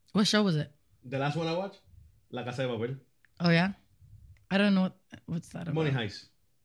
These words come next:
Speaker 1: Oh, I'm watching Narcos right now.
Speaker 2: Oh, I watched, finished that.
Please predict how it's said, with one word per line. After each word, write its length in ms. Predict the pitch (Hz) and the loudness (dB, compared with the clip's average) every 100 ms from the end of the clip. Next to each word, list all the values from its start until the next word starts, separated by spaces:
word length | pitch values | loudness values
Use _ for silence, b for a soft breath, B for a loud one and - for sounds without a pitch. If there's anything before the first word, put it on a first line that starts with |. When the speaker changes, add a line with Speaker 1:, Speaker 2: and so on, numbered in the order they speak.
| _ _ | _ _
Speaker 1:
Oh, 580 | 254 285 302 240 185 160 B B B | -4 -2 0 2 2 0 B B B
I'm 100 | 220 | 2
watching 240 | 247 262 262 | 2 6 6
Narcos 460 | 196 190 175 156 170 | 4 2 0 0 -2
right 120 | 143 | -2
now. 180 | 156 151 143 | -2 -4 -6
Speaker 2:
Oh, 80 | 135 | -4
I 100 | 120 | -2
watched, 180 | 113 - | -4 -6
finished 220 | 107 | -8
that. 100 | 90 | -8